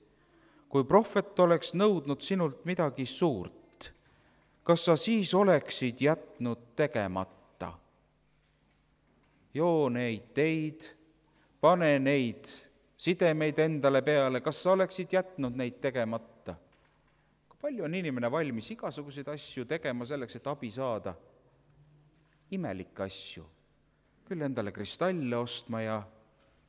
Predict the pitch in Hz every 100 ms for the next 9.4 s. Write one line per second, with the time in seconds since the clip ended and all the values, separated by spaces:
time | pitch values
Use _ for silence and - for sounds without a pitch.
0 | - - _ _ _ 120 117 117 120 143
1 | 139 117 110 107 107 - 180 127 107 113
2 | 95 110 107 104 104 - _ _ _ 117
3 | 110 - 117 - 165 139 101 95 85 -
4 | _ _ _ _ _ _ _ _ _ -
5 | 196 190 185 180 170 214 190 180 170 170
6 | 175 185 147 127 170 156 127 170 135 123
7 | 175 151 - 131 135 120 226 160 147 127
8 | - 107 131 131 - 104 - 131 110 87
9 | 85 - -